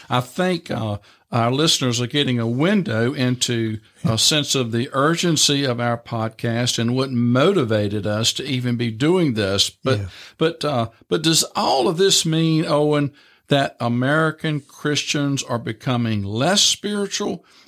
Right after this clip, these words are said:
Speaker 1: Now, we know that many are dropping out of their congregations, but does that also mean that they're, they're actually becoming less spiritual?
Speaker 2: Well,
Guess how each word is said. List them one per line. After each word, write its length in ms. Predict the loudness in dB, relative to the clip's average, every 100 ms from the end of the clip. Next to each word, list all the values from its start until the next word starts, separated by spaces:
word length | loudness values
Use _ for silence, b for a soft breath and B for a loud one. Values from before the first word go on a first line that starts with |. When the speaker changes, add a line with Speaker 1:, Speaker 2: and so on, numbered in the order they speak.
| 2
Speaker 1:
Now, 220 | 2 4
we 140 | 2
know 240 | 2 2 0
that 240 | -2 -2
many 640 | 0 2 4 2 2 -2 -4
are 140 | -6
dropping 520 | -2 0 -2 -2 -4
out 200 | -2 -2
of 100 | -2
their 140 | -6 -4
congregations, 1080 | -4 -4 -4 -4 -2 0 0 -2 -4 -6 -8 B B B
but 160 | -4 0
does 180 | 2 2
that 200 | 2 2
also 480 | 2 2 2 2
mean 300 | 2 0 0
that 200 | 0 -2
they're, 340 | -2 0 -2 -4
they're 400 | -4 -2 -2 -4
actually 480 | -2 -2 0 0 0
becoming 580 | -2 -4 -2 -2 0 0
less 280 | 0 0 2
spiritual? 800 | 0 -2 -4 -4 -6 -10 -12 -16 _ _ _ -20 B B B B B B
Speaker 2:
Well, 400 | 2 4 4 2